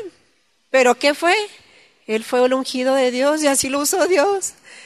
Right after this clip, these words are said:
Y este, y, y él era así, y entonces, miren, pues, ¿qué clase de pastor es el que tienen? A lo mejor es de esos que sí se mantienen así, y uno como que, pues, ¿por qué no se emociona cuando dice eso, si eso es tan importante?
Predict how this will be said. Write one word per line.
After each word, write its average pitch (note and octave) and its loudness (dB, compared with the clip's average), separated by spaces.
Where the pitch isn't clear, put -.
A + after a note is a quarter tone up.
Y B3+ 0
este, B3 6
y, A3+ 0
y A#3 4
él A#3+ 10
era D4 8
así, D4+ 4
y C#4 4
entonces, C4+ 4
miren, C4+ -4
pues, - -20
¿qué B3+ -6
clase B3+ -6
de C4 -4
pastor A3+ -10
es A3+ -6
el B3 -8
que A#3+ -6
tienen? D#4+ -4
A C#4+ 0
lo A#3+ 0
mejor - 2
es C4 2
de C#4 4
esos C#4+ 2
que C4 2
sí A#3+ -2
se C4+ 4
mantienen C4 4
así, D4 4
y C4 8
uno A#3+ 8
como B3+ 4
que, - -2
pues, - -6
¿por G#3+ -4
qué - -8
no A#3 2
se D4 0
emociona E4+ 4
cuando C4+ 4
dice B3 2
eso, F4 0
si C#4+ 0
eso C4+ 0
es D4 -8
tan E4+ -2
importante? D#4+ -4